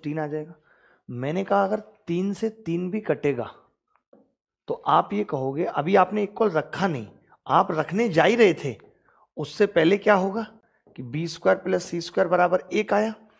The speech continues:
एक आया। अब जब आप इसको इधर ले जाके लिखोगे तो, और इस ए स्क्वायर को फिर इधर ले जाओगे तो आप इक्वल करने वाले ही थे कि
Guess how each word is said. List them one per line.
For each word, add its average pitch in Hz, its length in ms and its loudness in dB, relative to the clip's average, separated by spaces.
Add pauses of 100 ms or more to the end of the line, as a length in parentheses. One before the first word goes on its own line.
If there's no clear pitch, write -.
(520)
एक 185 200 -2
आया। 220 140 2 (600)
अब 156 140 -2
जब 214 180 6
आप 233 300 2
इसको 240 340 0 (140)
इधर 175 220 4
ले 196 180 6
जाके 151 640 2 (1080)
लिखोगे 156 840 0 (460)
तो, 170 80 -2
और 180 320 0
इस - 260 -8
ए 196 140 2
स्क्वायर 214 340 4
को 220 140 0
फिर 190 160 -2
इधर 180 160 2
ले 165 180 0
जाओगे 143 640 -2 (640)
तो - 80 0
आप 190 300 6
इक्वल 226 320 -2
करने 196 320 -2
वाले 147 340 2
ही 247 180 2
थे 202 460 4 (300)
कि - 140 -4